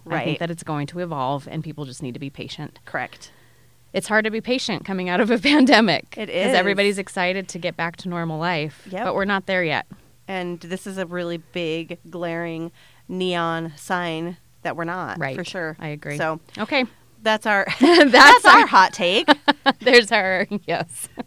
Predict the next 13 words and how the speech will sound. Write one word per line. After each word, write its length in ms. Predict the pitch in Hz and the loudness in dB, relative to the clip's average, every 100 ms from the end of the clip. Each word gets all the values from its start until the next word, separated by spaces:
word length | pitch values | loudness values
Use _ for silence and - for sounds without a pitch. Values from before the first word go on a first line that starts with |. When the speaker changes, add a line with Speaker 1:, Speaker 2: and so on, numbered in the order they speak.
| - | -12
Speaker 1:
<laughs> 380 | - - - | -14 -14 -10
Thanks 220 | 220 214 - | -6 -6 -6
for 100 | 247 | 0
coming 320 | 254 214 202 | 2 2 0
to 100 | 233 | -2
our 120 | 185 | -2
ted 280 | - 202 185 | 2 2 2
Talk 460 | 285 185 - - - 523 - | 4 4 2 -2 2 2 2
<laughs> 220 | - 349 | -8 -2
about 300 | - 185 - | 2 2 2
tickets. 420 | - - - - - - - 233 285 - | -6 -10 -14 -14 -16 -14 -12 -8 -8 4
All 140 | 214 | 8
right. 260 | 220 151 | 8 6